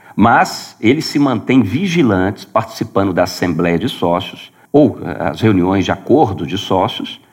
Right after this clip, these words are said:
e do conselho de administração da empresa.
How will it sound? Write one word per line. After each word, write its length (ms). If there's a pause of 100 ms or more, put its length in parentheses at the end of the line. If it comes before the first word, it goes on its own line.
e 140
do 140
conselho 880
de 160
administração 1080 (380)
da 100
empresa. 500